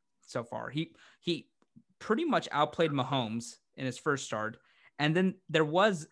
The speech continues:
I think Brady played out of his mind in the second half, but he definitely outplayed Brady in the first half of this game. Like, no, no questions. He, he threw, he was twenty for twenty-five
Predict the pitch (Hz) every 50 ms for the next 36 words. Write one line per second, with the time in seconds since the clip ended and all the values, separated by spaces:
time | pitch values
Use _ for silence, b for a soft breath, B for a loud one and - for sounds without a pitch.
0 | _ _ _ _ B B B B - 175 180 226 220 185 147 160 165 165 156 143
1 | 117 - - - 135 143 139 127 120 120 120 117 113 120 117 113 113 113 - -
2 | 117 113 - 110 117 117 110 113 - 135 127 127 151 170 139 160 175 180 - 196
3 | 160 147 147 143 - 147 135 123 117 131 139 143 139 123 120 113 113 - 131 123
4 | - - 127 110 113 113 113 110 - - 123 127 120 110 117 123 - _ _ _
5 | _ _ _ _ _ _ _ - 113 110 117 113 117 127 135 131 131 127 131 127
6 | - - 151 175 - - 117 117 - - b b b b b b b - 156 160
7 | 156 - 147 156 151 143 - 165 170 170 170 160 - - 151 151 147 143 - -
8 | 180 185 185 - 190 180 - 180 175 175 160 - 147 139 143 147 151 170 170